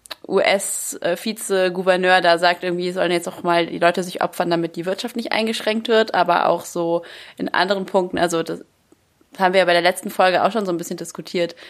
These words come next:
ähm, dass eigentlich die, die hässliche Fratze des Kapitalismus jetzt sehr hervorkommt in, in Zeiten von Corona, ähm, und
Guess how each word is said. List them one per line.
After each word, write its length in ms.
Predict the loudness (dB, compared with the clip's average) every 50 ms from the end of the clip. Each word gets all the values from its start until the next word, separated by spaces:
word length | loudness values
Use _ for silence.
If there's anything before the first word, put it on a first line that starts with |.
| -20 -20 _ _ _
ähm, 440 | 2 4 4 4 2 -2 -6 -8 -6 _
dass 180 | 0 0 0 0
eigentlich 460 | -2 -2 -2 0 -2 -4 -6 -8 -8
die, 300 | -6 -6 -4 -4 -6 -6
die 180 | -6 -8 -6 -4
hässliche 360 | -4 -4 -4 -4 -6 -8 -8
Fratze 320 | -2 -2 -2 -2 0 -6
des 140 | -10 -10 -10
Kapitalismus 560 | -10 -8 -6 -2 0 0 0 0 -2 -4 -4
jetzt 240 | -4 -6 -6 -6 -4
sehr 240 | 0 2 2 2 2
hervorkommt 1080 | 0 -6 -10 -6 0 4 6 6 6 6 4 2 0 0 2 4 4 6 4 2 2 0
in, 180 | -2 -4 -4 -4 -6 _
in 120 | -8 -8 -2
Zeiten 280 | 0 0 0 0 -2
von 180 | -6 -8 -10 -4
Corona, 540 | -2 -2 0 0 -2 -2 -2 -2 -4 -4 -8 -12 -20 -20 -20 -20 -20 -20 _ _ _ _ _ _
ähm, 380 | 2 4 4 2 0 -2 -4
und 380 | 0 0 0 0 0 -4 -10